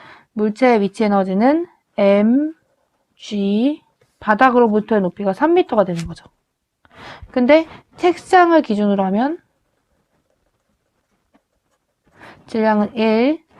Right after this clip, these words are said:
중력가속도 구점팔, 높이는 책상으로부터 이 미터가 되는 거죠.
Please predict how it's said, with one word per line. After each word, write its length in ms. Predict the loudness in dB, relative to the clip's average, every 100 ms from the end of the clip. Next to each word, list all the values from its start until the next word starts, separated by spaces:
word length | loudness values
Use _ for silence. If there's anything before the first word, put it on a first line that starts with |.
| -20 -20
중력가속도 540 | -8 -4 -4 -4 -6 -6
구점팔, 760 | -6 -2 -2 0 2 2 -2 -8 _ -10
높이는 520 | -10 -4 -2 0 -2
책상으로부터 920 | -4 -2 0 2 2 0 -2 0 0 0
이 160 | 0
미터가 360 | 0 -2 -2 -2
되는 200 | -2 -2
거죠. 340 | 0 0 -2